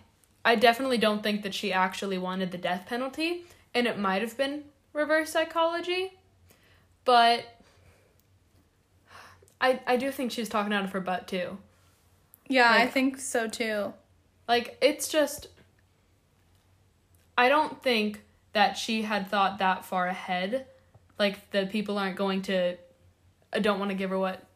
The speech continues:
Speaker 1: she wants, because I do think that she thought that she was gonna get away with it for a decent amount of time.
Speaker 2: Yeah.
Speaker 1: So I don't think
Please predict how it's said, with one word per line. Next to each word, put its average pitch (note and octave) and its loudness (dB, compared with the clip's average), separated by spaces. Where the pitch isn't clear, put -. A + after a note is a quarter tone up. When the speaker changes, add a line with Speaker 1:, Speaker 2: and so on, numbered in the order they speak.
Speaker 1:
she - -8
wants, G3 -6
because B3 -2
I C4 6
do E4 0
think E4 -4
that - -2
she B3+ -4
thought G#3 2
that G3 -8
she A3 -6
was G3 -6
gonna F#3+ -4
get F3+ -8
away F#3 -6
with F3+ -12
it - -14
for - -6
a F3+ -6
decent F3 -8
amount E3 -10
of F#3 -14
time. E3 -8
Speaker 2:
Yeah. A3+ 6
Speaker 1:
So B3+ 6
I C4 10
don't D#4 2
think B3 0